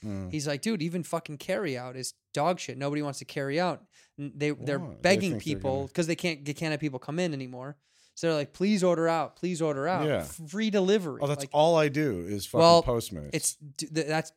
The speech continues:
Speaker 2: I think that's dropped trem-, tremendously. I think a lot of people just don't want to even order out 'cause they're nervous. They're like,
Speaker 1: Mm.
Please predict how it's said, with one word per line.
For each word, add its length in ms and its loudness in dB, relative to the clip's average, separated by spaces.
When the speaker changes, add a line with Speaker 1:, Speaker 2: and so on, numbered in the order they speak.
Speaker 2:
I 100 0
think 120 0
that's 160 -2
dropped 400 -8
trem-, 300 -10
tremendously. 540 -8
I 80 -4
think 120 -6
a 40 -4
lot 160 -2
of 20 -10
people 200 -6
just 180 -8
don't 340 -2
want 360 -6
to 420 -6
even 240 -6
order 300 -4
out 200 -4
'cause 100 -12
they're 120 -6
nervous. 680 -6
They're 140 -2
like, 240 0
Speaker 1:
Mm. 240 -8